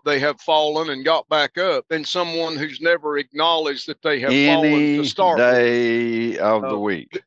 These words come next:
Speaker 1: that's right.
Speaker 2: Mike,
Speaker 1: And
Speaker 2: Mike
Speaker 1: I'll also
Speaker 2: Bickle.
Speaker 1: say that the same Jesus, it took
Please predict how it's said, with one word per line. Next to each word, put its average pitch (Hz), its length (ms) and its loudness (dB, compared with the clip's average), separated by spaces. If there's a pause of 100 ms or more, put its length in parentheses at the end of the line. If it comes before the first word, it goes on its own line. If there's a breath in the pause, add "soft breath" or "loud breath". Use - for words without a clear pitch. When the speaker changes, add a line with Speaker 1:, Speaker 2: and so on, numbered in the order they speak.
(160)
Speaker 1:
that's 180 280 2
right. 190 240 2
Speaker 2:
Mike, 135 340 4
Speaker 1:
And - 80 -12
Speaker 2:
Mike 151 240 4
Speaker 1:
I'll 196 60 4 (120)
also 139 220 4
Speaker 2:
Bickle. 131 220 2
Speaker 1:
say 156 300 -2 (120)
that 175 240 -2
the 165 100 -6
same 220 500 -2
Jesus, 175 640 -4 (160)
it 285 180 2
took 269 260 -2